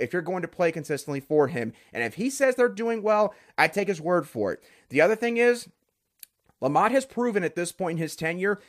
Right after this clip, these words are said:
he is an honest coach. He does not try to mislead fans when he has these press conferences.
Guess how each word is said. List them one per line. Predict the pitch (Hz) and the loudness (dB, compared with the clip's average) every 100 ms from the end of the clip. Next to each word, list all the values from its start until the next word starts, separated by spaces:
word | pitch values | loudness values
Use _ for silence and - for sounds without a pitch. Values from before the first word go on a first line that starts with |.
| _ | _
he | 196 | 2
is | 226 147 | 4 4
an | 147 | -2
honest | 156 170 175 - | -2 -2 -4 -6
coach. | - 92 - - - _ - | -2 -2 -4 -16 -18 _ -4
He | 170 | -2
does | 156 | 2
not | 160 202 | 2 2
try | 202 202 | 2 2
to | |
mislead | 196 196 - 175 170 | 2 -4 -2 -4 -4
fans | 165 156 151 | -4 -4 -4
when | 151 | -4
he | 151 | 0
has | 151 147 | 0 -2
these | 127 | -6
press | - 165 165 | -2 -2 -2
conferences. | 180 180 185 - 202 | -6 -6 -6 -4 -4